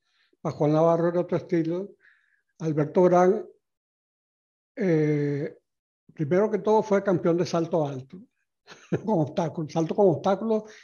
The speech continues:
y salto con garrocha. Después fue ca-, eh, pianista de concierto.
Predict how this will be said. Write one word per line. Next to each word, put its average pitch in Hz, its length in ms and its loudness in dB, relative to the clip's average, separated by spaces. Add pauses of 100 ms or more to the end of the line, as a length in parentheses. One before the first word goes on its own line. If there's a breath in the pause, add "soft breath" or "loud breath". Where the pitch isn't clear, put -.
(140)
y - 60 -12
salto 156 300 0
con 175 180 6
garrocha. 143 640 0 (440 soft breath)
Después 185 300 0
fue 220 260 0 (140)
ca-, - 200 -2
eh, 233 100 -4
pianista 175 520 4
de 196 80 4
concierto. 147 760 -2